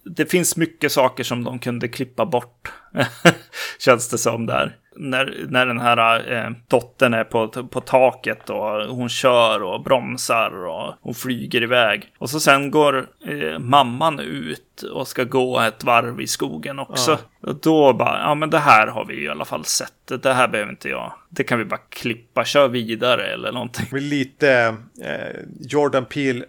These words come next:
Speaker 2: hade såna stora framgångar med Get Out att han har fått kanske för fria händer.
Speaker 1: Mm.
Speaker 2: Att den här har fått jä-, den är lite överjäst.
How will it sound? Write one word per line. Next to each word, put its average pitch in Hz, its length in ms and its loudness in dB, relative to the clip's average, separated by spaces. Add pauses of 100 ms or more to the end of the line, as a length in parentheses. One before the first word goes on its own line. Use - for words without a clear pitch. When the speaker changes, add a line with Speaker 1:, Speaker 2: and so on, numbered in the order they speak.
(140)
Speaker 2:
hade 127 260 -6
såna 131 240 -6
stora 131 320 -4
framgångar 120 640 0
med 113 220 -8
Get - 260 -6
Out 120 340 -4
att - 120 -12
han 117 100 -12
har 110 80 -8
fått - 540 -12 (280)
kanske 127 260 -6
för 120 400 0
fria 120 400 -8
händer. 113 580 -8 (140)
Speaker 1:
Mm. 120 200 0 (180)
Speaker 2:
Att 120 140 -14
den 113 100 -8
här 120 100 -2
har 117 80 -4
fått - 340 -20
jä-, 131 640 -4
den 139 100 -6
är 131 40 -6
lite 127 180 -6
överjäst. 123 920 -2